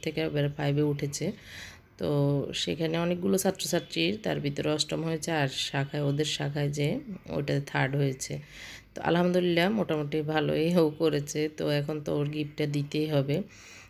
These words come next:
তো এদিক দিয়ে আমি দেখি গিফটের ব্যাপারটা পরে ইনশাল্লাহ ওর সাথে ম্যানেজ করব, যদি না পারি, গিয়ে বিড়ালটা না দিতে পারলে আমার জন্য ভালো, এই আর কি। যাই হোক, আমি এখন রুমে চলে এসেছি। প্রথমে আমার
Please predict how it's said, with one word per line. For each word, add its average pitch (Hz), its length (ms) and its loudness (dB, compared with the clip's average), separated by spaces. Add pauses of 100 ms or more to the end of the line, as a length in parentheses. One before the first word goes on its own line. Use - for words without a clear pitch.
(120)
তো - 80 2
এদিক 180 240 4
দিয়ে 190 200 8
আমি 170 540 2
দেখি 175 480 4
গিফটের 160 420 0
ব্যাপারটা 160 480 0
পরে 151 300 0
ইনশাল্লাহ 147 580 2
ওর 160 120 8
সাথে 147 300 -2
ম্যানেজ 147 340 0
করব, 139 360 0
যদি 143 240 2
না 143 200 4
পারি, 147 340 0 (720)
গিয়ে 151 380 2
বিড়ালটা 147 600 4
না 147 200 4
দিতে 147 240 0
পারলে 147 360 0
আমার 139 300 2
জন্য 139 340 0
ভালো, 143 360 0 (100)
এই 143 240 2
আর 139 160 -2
কি। - 120 -6 (720)
যাই 170 260 6
হোক, 185 180 4
আমি 160 320 2
এখন 160 240 -2
রুমে 156 260 0
চলে 151 260 0
এসেছি। 151 380 -2
প্রথমে 156 400 -2
আমার 147 180 2